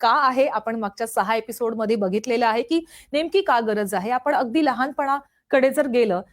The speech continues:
तर आपण अगदी आपल्या लहान मुलांना वेगवेगळ्या शब्दांनी बोलवत असतो. त्यांचे डोळे, त्यांचे कान, नाक, त्यांचे हात, सगळ्या अवयवांबद्दल आपण अगदी छान बोलतो त्यांच्या, पण त्या विशिष्ट अवयवांबद्दल आपण काहीही बोलत नाही.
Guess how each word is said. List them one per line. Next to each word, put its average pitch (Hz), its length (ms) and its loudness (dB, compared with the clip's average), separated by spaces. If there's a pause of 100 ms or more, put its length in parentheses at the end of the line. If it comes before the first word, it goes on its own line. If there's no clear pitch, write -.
(140)
तर 302 100 2
आपण 302 240 2
अगदी 269 240 0
आपल्या 285 220 2
लहान 262 260 0
मुलांना 254 400 0
वेगवेगळ्या 226 580 0 (220)
शब्दांनी 208 680 -2 (180)
बोलवत 190 380 -2
असतो. 190 340 -4
त्यांचे 185 320 -6
डोळे, 180 400 0
त्यांचे 180 320 -4
कान, 185 400 2
नाक, 180 460 0
त्यांचे 190 280 -4
हात, 202 280 -2
सगळ्या 233 320 2
अवयवांबद्दल 240 640 2
आपण 240 200 -2
अगदी 220 360 -2
छान 233 360 -2
बोलतो 196 300 -2
त्यांच्या, 170 340 -10 (420)
पण 302 200 4
त्या 262 240 0
विशिष्ट 220 560 -2
अवयवांबद्दल 175 840 0
आपण 254 180 -2
काहीही 202 380 -2
बोलत 156 320 -8
नाही. 139 120 -12